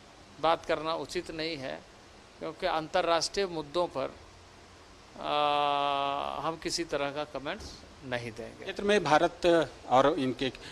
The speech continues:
Speaker 2: खिलाड़ी ने बहुत अच्छा प्रदर्शन किया और अभी इसको और प्रमोट करने की ज़रूरत है, इस चीज़ों को, अ, अर्जुन मुंडा जी ने कहा। और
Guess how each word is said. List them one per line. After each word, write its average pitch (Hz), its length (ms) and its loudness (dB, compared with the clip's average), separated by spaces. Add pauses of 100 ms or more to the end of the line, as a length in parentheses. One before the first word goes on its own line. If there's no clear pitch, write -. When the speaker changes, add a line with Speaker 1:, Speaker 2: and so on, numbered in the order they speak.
(180)
Speaker 2:
खिलाड़ी 143 300 8
ने 147 200 2
बहुत 127 300 0
अच्छा 135 220 2
प्रदर्शन 135 480 0
किया 135 300 -2 (460)
और 120 360 2 (400)
अभी 135 280 4 (280)
इसको 127 420 0
और 139 140 6
प्रमोट 131 400 0
करने 127 220 -2
की 127 120 -10
ज़रूरत 131 420 -4
है, 156 160 -2
इस 110 640 -2 (420)
चीज़ों 120 280 -4
को, 120 400 -4
अ, 110 40 -12
अर्जुन 110 400 -4
मुंडा 113 240 -4
जी 113 80 -6
ने 117 80 -8
कहा। 139 280 -2
और 131 260 -4